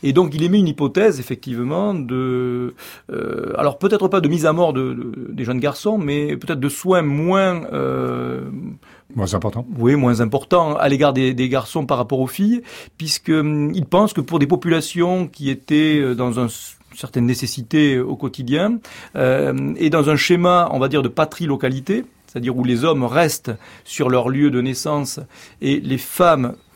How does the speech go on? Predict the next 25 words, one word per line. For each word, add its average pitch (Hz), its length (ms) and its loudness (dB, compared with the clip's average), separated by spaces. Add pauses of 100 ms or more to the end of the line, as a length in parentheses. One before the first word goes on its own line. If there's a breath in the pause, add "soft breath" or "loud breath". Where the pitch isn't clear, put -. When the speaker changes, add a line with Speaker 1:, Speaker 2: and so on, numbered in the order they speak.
(160)
Speaker 1:
quittent 220 280 2
donc 131 420 -2
leur, 123 320 -2
leur, 123 480 -2
leur 123 200 -2
groupe 143 340 0
d'origine 139 520 2
pour 165 260 2
aller 160 120 2
trouver 147 240 0
mari, 147 440 4 (340 loud breath)
euh, 131 180 -4
dans 123 140 0
des 127 80 2
groupes 139 180 -4
voisins 139 540 2
et 120 80 -4
puis 120 160 -12
pour, 113 340 -6 (260 loud breath)
pour 127 320 -2
procréer 147 440 0
dans 127 100 -2
des 123 120 0
groupes 127 200 -8
voisins, 127 520 2